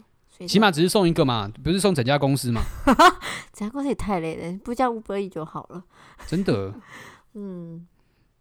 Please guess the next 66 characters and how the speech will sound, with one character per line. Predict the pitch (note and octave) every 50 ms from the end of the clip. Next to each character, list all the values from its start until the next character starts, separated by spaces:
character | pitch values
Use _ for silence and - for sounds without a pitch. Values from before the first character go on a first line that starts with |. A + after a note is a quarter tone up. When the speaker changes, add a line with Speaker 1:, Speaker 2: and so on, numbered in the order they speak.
| _ _ _ _ _ _ -
Speaker 1:
后 | - E4+
来 | E4
你 | C4 A#3
的 | G#3+
梦 | G#3+ A#3 B3+
停 | B3 A3 F3
在 | F3 F3
哪 | E3 D3+ D3 C3
里 | -
去 | - - - -
了？ | - - F#3+ _ _ _ _ _
送 | - - A#3 A3
东 | G3+ F#3+ F#3
西 | F#3 - F3+ F3
就 | E3+ G#3
没 | F#3+ F#3+ D#3+
有 | B2 B2+
了。 | - - - - - _ _ _ _ _ _ _ _ _ _ _ _ _ _ _ _ _ _ _ _ _ _ _ _ _ _ _ _
Speaker 2:
嗯， | - A2 G#2+ G2+ F#2+ F#2+ F#2 F#2 F2+ F2+ F2 - -
Speaker 1:
你 | E3+
那 | F3 G3+
是 | A3 A3
讲 | G#3+ C#3+
到 | B2 G#2+ G2
哪 | E2 -
里 | -
去 | - F#2 F#2 F2+
了？ | F2
Speaker 2:
对， | E2+
好 | -
像， | - - - D3+ D3 C3 A#2+ A2+ G#2 G2+ G2+ F#2+ G2 G2+ G2+ G#2
好 | - - - G#2+ G#2
像 | G2+ - D#3+ D3 C3
就 | B2
这 | A#2 G#2+ A2+
样 | G2+ F2+ F2+ -
了。 | F#2+
对， | F#2+ - -
Speaker 1:
离 | F3
开 |
了。 |
Speaker 2:
我 | -
看 | - F3 G3+
完 | F#3 D#3+ D3
那 | D#3
个 | D3+ D3
便 | D3+ D3 C3
当， | B2 C3 B2+ B2 B2 B2 A#2+ A#2+ A2+ A2+ A#2 -
大 | - A2+
概 | A#2 A#2
就， | G#2+ A2+
就 | G#2 G2+ - A2+
没 | G#2 G2+ F#2
了。 | F#2 F#2+
我 | A2
没 | C3 F3
有 | A3
离 | F#3 C3 B2 D3
开 | C3 B2+ B2+ B2
的 | A#2+ A2 G#2 G2 E2 D#2+ E2 -
记 | - B2+ B2+ B2
忆， | A#2+ A2+ G#2+ G2+ F#2 E2+ G#2+ B2
就， | - A2 G#2 F#2+
就 | E2 - - G2
这 | F2+ F2
样。 | -